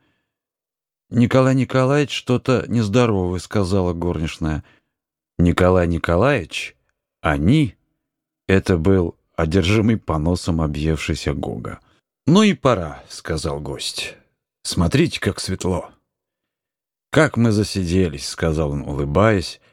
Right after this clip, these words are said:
как бы хваля себя и своих собеседников за то, что не так долго и много говорили,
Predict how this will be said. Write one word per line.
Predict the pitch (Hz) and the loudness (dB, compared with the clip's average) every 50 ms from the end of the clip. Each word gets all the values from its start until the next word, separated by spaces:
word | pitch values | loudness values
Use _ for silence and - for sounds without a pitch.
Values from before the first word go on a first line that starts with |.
| _ _ _ | _ _ _
как | - 95 92 87 | -2 0 0 2
бы | 85 85 | 0 -2
хваля | 80 - - 87 87 85 92 92 90 | -2 0 0 2 2 4 2 2 0
себя | - - - 82 85 85 82 | -2 -4 -4 -2 0 0 0
и | 76 | -2
своих | - - 76 78 78 71 - | -4 -4 -4 -4 -4 -4 -4
собеседников | - - 76 71 78 71 - - - 113 107 85 87 78 - - 73 | -4 -4 -2 -2 -2 -4 -2 0 0 0 2 2 -2 -2 -2 -2 -4
за | 71 80 76 69 | -2 -2 -4 0
то, | - 90 90 | 0 0 0
что | - - - | 0 -2 -2
не | 80 78 71 | -2 -2 0
так | - - 71 71 67 | -2 -4 -4 -4 -2
долго | 69 85 117 135 131 117 90 101 98 - _ _ _ _ _ _ _ _ | 2 4 4 4 4 2 2 -2 -2 -2 _ _ _ _ _ _ _ _
и | 85 | -2
много | 82 80 82 87 92 95 92 82 82 | 0 2 2 2 2 2 2 0 -2
говорили, | 80 78 82 78 73 69 71 87 110 113 104 92 92 87 - | -2 -2 -2 -2 -2 -2 0 2 2 2 2 0 0 -2 -4